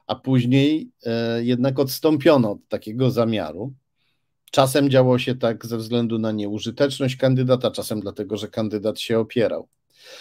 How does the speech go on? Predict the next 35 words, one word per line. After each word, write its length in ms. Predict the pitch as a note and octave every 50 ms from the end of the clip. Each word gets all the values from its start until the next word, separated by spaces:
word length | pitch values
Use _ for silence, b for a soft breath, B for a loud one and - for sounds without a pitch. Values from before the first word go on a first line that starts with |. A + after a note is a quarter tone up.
| B B B B B B B B B B B _ -
No 120 | G#3 C4
ale 160 | C4+ B3 G#3+
Tadeusz 420 | - F3 D3+ C#3 D3+ D#3+ F3 E3+ C3+
Dorda 300 | B2+ C#3 C3 C3 C3 C#3+
jest 160 | C#3 C3+ C3
tylko 280 | C3 B2 B2 - C3 B2+
prezesem. 800 | C3 D3 D#3 D3 C3+ F3 F3+ D3+ B2+ - - F#2+ C2+ B1+ - - - _ _ _ _ _ _ _ _ _ _ -
A 280 | A2 A2 G#2+ G#2+ G#2 G2+ G2+
właścicielem 800 | A#2 A#2+ A#2 B2 - - C3 B2+ C3 C#3+ C3 B2+ B2+ B2 B2 A#2+
biznesów, 580 | A#2 A#2+ A#2 A#2 A#2 G#2+ G2 - - A#2+ -
jak 140 | B2 A#2 A2
widzieliśmy, 560 | A2 A2 A2 A2+ A2+ G2 F#2 - - G2 G#2+
jest 160 | A2 G#2 - D3
Roman 440 | D3+ E3+ D#3 B2+ G#2+ F#2+ F2+ F2
Dorda. 440 | D#2 F2+ D#2+ - - - _ C#2+ C#2
Kim 300 | - - - G3 G#3 F#3+
więc 360 | D3 C3+ C#3+ D#3 E3+ C3 -
jest 520 | A2+ G#2 G2+ G#2+ A#2+ B2 - - - - A2+ - - -
Roman 480 | B2+ C3+ E3 D#3 C3 A2+ F#2+ F#2 F#2
Dorda? 320 | F#2 G2+ F#2+ F#2+ F2 F#2+ -
Kim 240 | - - A#2+ A#2+
był 220 | A#2+ D#3 F3 D#3+ B2
za 140 | G#2 A2 -
czasów 380 | - F#2+ E2+ - - - -
P 260 | _ - G#2 F#2+ F2
R 80 | E2+ E2
L-u? 220 | D#2+ D#2+ E2 E2+
Poproszę 460 | - - G#2 - A#2+ A#2+ G#2+ - A2+ G2+
o 60 | F#2
kolejny 500 | - - G#2+ G2+ G2 F#2+ F2+ E2 C#2+ C2
skan. 460 | - - - - C3 C3+ C#3+ D#3+ - - _ _ b b b b b b b b b b b b b b
Czytamy, 680 | - - B3 A3+ F3+ D#3 D#3 E3 F3 F3+ F3+ F3+ F3 D#3
że 460 | C#3 B2+ A#2 B2+ C#3 C#3+ D3+ D#3 D3 -
Roman 460 | C#3+ C3+ D#3 E3+ E3+ D#3+ C#3+ C3+ B2+
Jan 360 | B2 B2 B2+ B2+ B2+ B2 A#2+